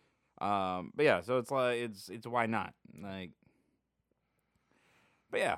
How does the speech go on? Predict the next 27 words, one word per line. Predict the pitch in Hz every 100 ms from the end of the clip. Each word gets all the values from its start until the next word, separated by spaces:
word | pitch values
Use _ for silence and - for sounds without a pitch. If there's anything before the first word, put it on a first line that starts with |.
| -
so | - 165
yeah, | 165 147
I'm, | 127
I'm | 120
kinda | - 156 170
just, | 160 147 -
I'm, | 120 113
I'm, | 113 113 -
I'm | 113 104
kinda | - 139 143
burnt | 127 135 131
out | 127 123
on | 117
that. | 107 110 107 104 _ _ _ _ _ _ _ _ _ _ _ _
Um, | - 120 117 117 113 107 107 -
yeah, | 123 147 127
other | 156
than | 156
that, | 131 131 131
man, | 123 120
it's | 110
just | - 120 -
been | 170 147
kind | 113 110 113 120
of | 117
a | 110
weird, | 104 104 107 107 101 98